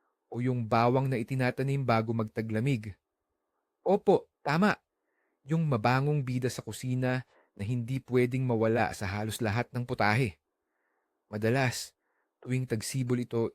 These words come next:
itinatanim, pero ang sikreto talaga para maging maganda ang ani ay ang pagtatanim nito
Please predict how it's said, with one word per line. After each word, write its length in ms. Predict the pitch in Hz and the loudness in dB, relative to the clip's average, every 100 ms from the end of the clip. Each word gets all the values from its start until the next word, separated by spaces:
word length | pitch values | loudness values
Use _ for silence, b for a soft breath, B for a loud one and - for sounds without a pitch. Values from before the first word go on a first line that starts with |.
| - | -10
itinatanim, 800 | 120 117 113 117 123 139 101 85 _ b b - | -4 0 0 0 0 0 -2 -6 _ b b -6
pero 320 | 117 110 82 | -2 0 0
ang 80 | 107 | -4
sikreto 560 | - 104 107 120 120 | -8 -6 0 0 0
talaga 480 | 120 113 127 135 92 _ b b b - | -2 0 2 0 0 _ b b b -8
para 240 | 98 98 | -4 -4
maging 320 | 101 107 135 | -4 -4 -2
maganda 640 | 131 123 127 117 117 117 92 | -2 -2 -2 2 2 4 2
ang 140 | 104 - | -2 -4
ani 400 | 110 123 107 95 - b b b b | -2 -2 -2 -6 -12 b b b b
ay 160 | 117 | -2
ang 160 | 120 127 | 0 -2
pagtatanim 680 | 107 95 - 117 117 120 127 | -6 -8 -2 -2 -2 -4 -4
nito 400 | 123 104 95 | -6 -6 -8